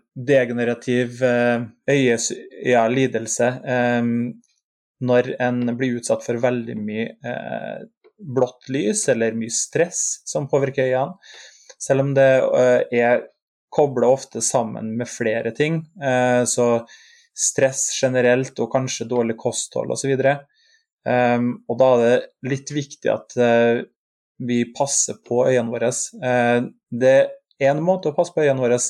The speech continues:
er ved å faktisk få naturlig lys, så at du starter dagen med å komme deg ut og få naturlig lys i øynene dine,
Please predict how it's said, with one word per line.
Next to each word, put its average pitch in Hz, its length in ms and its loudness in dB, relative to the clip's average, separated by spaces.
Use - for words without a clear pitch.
er 120 140 0
ved 120 120 2
å 117 140 2
faktisk - 420 -6
få 117 600 -2
naturlig 120 580 -10
lys, 202 400 2
så - 140 -6
at 117 60 -8
du 127 80 -6
starter 127 600 0
dagen 120 580 0
med 123 120 0
å 113 100 -4
komme 120 300 -2
deg 117 200 -4
ut 135 420 -2
og 123 340 4
få 127 400 2
naturlig 117 560 -2
lys 117 260 -2
i 120 300 -2
øynene 117 320 0
dine, 190 280 2